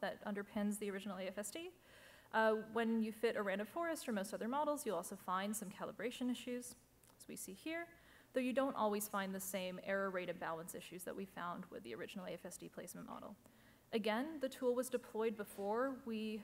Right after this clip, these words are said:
conducted this analysis. Otherwise, we would have, of course, taken steps to try to better understand this and fix the issues.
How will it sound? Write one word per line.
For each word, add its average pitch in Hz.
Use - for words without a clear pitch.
conducted 202
this 208
analysis. 233
Otherwise, 208
we 214
would 190
have, 175
of -
course, 202
taken 185
steps -
to 208
try 165
to 170
better 175
understand 233
this 233
and 175
fix -
the 160
issues. -